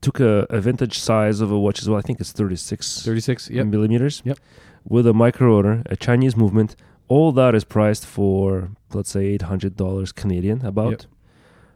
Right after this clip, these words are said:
Speaker 2: Seven fifty,
Speaker 1: It's
Speaker 2: yeah.
Speaker 1: almost impossible to, to get such an amazing, um, watch in such a s-, package and for that price. Uh, I think the only point of contention was that,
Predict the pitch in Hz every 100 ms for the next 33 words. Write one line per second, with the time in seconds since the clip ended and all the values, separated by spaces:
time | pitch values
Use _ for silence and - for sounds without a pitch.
0 | _ - 113 104 107 160 - 185 185 -
1 | _ _ _ _ - 139 - - - 156
2 | - 110 113 101 - 107 98 90 - -
3 | 101 101 113 - - 147 135 120 98 107
4 | 113 101 101 92 92 _ _ _ _ _
5 | _ _ 101 95 90 92 - - 107 110
6 | - 98 113 - 92 - - 104 - -
7 | - 90 82 - 104 - 101 87 - -
8 | _ _ _ _ _ _ _ _ - 104
9 | 101 98 98 - _ - 120 - 135 -
10 | 117 110 113 113 110 104 98 _ _ -
11 | 113 104 95 101 87 104 98 98 87 87
12 | 85 - 87 85